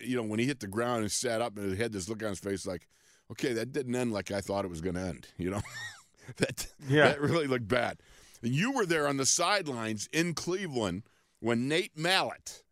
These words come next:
Speaker 1: all right, Nate Mallett, remember in oh five when he came sauntering across the field and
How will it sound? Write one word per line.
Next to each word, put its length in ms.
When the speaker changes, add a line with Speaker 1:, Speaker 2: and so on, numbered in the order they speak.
Speaker 1:
all 80
right, 180
Nate 280
Mallett, 380
remember 280
in 160
oh 300
five 420
when 100
he 60
came 300
sauntering 560
across 400
the 100
field 400
and 140